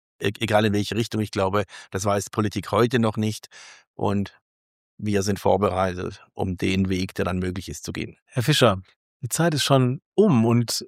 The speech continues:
Speaker 2: ich möchte mich herzlich bedanken für das sehr erfrischende Gespräch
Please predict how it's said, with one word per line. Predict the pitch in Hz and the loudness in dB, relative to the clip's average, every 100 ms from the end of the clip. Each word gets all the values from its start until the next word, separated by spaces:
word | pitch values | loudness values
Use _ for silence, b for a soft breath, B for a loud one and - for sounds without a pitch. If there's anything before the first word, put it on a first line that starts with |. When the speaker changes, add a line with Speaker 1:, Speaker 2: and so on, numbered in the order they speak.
| _ | _
Speaker 2:
ich | - 131 - - - | -4 -2 -2 -8 -2
möchte | 156 151 139 | 0 2 0
mich | - | 0
herzlich | 160 - | 0 0
bedanken | - 123 135 160 127 | -2 2 2 2 -4
für | - 123 | -2 0
das | 117 | 2
sehr | 131 135 | 2 2
erfrischende | 135 - 151 160 143 147 B B B | 0 -2 0 2 2 0 B B B
Gespräch | 127 - 123 135 202 - | -2 0 4 4 2 -4